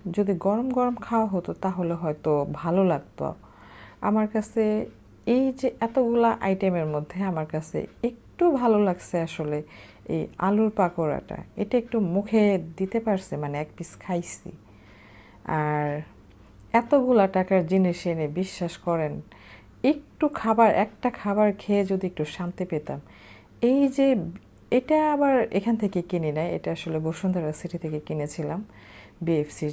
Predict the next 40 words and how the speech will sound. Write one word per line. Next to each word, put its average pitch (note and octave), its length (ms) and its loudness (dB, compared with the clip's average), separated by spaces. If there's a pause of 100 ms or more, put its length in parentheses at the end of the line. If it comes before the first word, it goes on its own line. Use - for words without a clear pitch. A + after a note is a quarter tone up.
চিকেন D3+ 300 -4
ফ্রাই। D3+ 260 -4 (340)
এটা A3+ 260 2
আমার A3+ 160 2
কাছে F#3 220 -2
বেস্ট D#3+ 420 0 (140)
লাগে। C#3+ 320 -2 (320)
আমি F3+ 160 0
যখনই E3 400 0
হচ্ছে D#3+ 400 -6 (640)
বসুন্ধরা E3+ 600 0
সিটিতে D#3 460 -4 (140)
যাই, D3+ 180 -2 (300)
আমি A3 260 2 (120)
একটা F#3 200 -4 (120)
খাবই। E3 380 2 (840)
এটা E3+ 260 0
আমার F3 160 2
খুবই G3 340 2
প্রিয় G3+ 360 2
একটা D3 160 -4
খাবার, C#3 400 -4 (200)
খুব A3 240 2 (240)
স্পাইসি D#3+ 560 -2
থাকে E3 320 -6 (100)
এবং D3+ 140 0 (160)
গরম F3 320 2
থাকে। F3+ 380 -6 (720)
তো F3+ 80 4 (400)
এ D#3 140 2
রোজা G3+ 280 4
রাখার A3+ 260 2
কারণে F3+ 360 2
এটাও F#3 240 4
দেখা E3 240 0
যাচ্ছে D#3+ 280 -4
যে E3 80 -2
আমরা D3+ 220 0
নিয়ে F3 260 0
আসছিলাম। D#3+ 560 -2